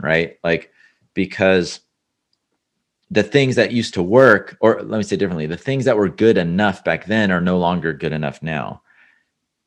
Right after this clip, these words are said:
It's as simple as, you know, if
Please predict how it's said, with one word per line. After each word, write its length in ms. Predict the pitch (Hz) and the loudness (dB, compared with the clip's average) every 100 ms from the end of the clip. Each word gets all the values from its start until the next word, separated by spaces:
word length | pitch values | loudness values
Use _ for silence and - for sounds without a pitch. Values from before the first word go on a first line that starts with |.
| _ | _
It's 220 | - - | -8 -4
as 120 | 120 - | -4 -2
simple 400 | 165 160 120 92 | -4 0 0 2
as, 520 | 95 95 92 - - _ _ _ | 2 2 2 -2 -14 _ _ _
you 100 | - | -2
know, 400 | 98 87 90 - _ _ - | 0 0 -2 -4 _ _ -10
if 160 | 90 | -10